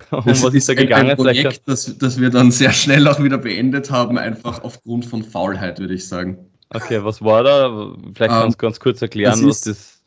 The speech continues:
Speaker 1: Ziel war von
Speaker 2: das
Speaker 1: dem Projekt.
Speaker 2: Das Projekt Füße im Bild war das.
Speaker 1: <laughs>
Speaker 2: Also es,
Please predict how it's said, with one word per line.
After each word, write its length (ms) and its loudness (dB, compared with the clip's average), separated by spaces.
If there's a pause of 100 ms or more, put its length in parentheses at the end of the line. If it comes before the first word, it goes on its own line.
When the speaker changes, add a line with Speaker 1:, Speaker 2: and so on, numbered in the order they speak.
(200)
Speaker 1:
Ziel 260 -4
war 120 4
von 100 -2
Speaker 2:
das 100 -2
Speaker 1:
dem 40 -6
Projekt. 360 -4 (440)
Speaker 2:
Das 160 -4
Projekt 540 2
Füße 440 2
im 160 4
Bild 260 2
war 140 -2
das. 440 -6
Speaker 1:
<laughs> 480 -6
Speaker 2:
Also 260 6
es, 160 4